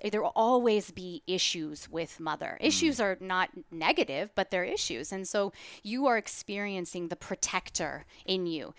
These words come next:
Speaker 1: You are the mother, right? But your gender is not the mother.
Speaker 2: Right.
Speaker 1: And so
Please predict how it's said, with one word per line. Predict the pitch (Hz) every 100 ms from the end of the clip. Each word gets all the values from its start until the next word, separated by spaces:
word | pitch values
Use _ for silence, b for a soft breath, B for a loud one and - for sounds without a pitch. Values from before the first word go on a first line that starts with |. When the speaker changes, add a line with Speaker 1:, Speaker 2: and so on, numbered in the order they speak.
| B
Speaker 1:
You | 226 277
are | 208 220 254
the | 214 156
mother, | 143 127 - - - B B B
right? | 170 190
But | 190 165
your | 160
gender | 156 185 226 143
is | 151
not | 156 - -
the |
mother. | 156 160 - -
Speaker 2:
Right. | - B B B
Speaker 1:
And | 196 190
so | - 208 190